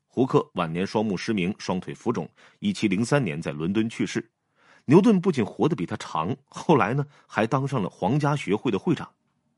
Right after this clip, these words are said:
在这以后，牛顿解散了学会里的胡克实验室和胡克图书馆，连胡克的手稿和文章都差点被牛顿销毁。如果真是那样的话，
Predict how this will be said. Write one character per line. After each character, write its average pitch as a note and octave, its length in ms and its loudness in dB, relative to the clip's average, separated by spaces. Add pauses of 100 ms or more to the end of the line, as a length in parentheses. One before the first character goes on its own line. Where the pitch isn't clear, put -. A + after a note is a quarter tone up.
(140)
在 F2 140 -4
这 F2+ 80 -4
以 D2+ 120 -6
后， - 240 -4 (300)
牛 G#2 140 2
顿 G#2+ 160 4
解 E2 200 -4
散 B2 200 0
了 F2+ 80 -2
学 F#2 200 -4
会 F#2 160 -2
里 D2+ 80 -8
的 D2 120 -10
胡 - 240 -4
克 - 180 2
实 - 160 -4
验 G#2 140 0
室 G2+ 160 -4
和 - 160 -8
胡 - 180 -8
克 G2+ 160 -4
图 G#2+ 160 -6
书 D#3 100 -4
馆， - 240 -10 (360)
连 F#3 160 6
胡 - 180 0
克 F3 160 2
的 B2 80 4
手 D3 220 -2
稿 E2 120 2
和 - 140 -10
文 F#2 180 0
章 C3 160 2 (220)
都 G2 100 -2
差 F2 200 -4
点 - 100 -12
被 D2+ 100 -12
牛 D2+ 220 -8
顿 E2+ 100 -6
销 D#2+ 220 -6
毁。 - 180 -18 (640)
如 B2 140 6
果 G#2 100 4
真 A#2+ 160 2
是 G#2+ 80 -4
那 G2+ 100 0
样 D2+ 120 -4
的 C#2+ 80 -12
话， - 240 -10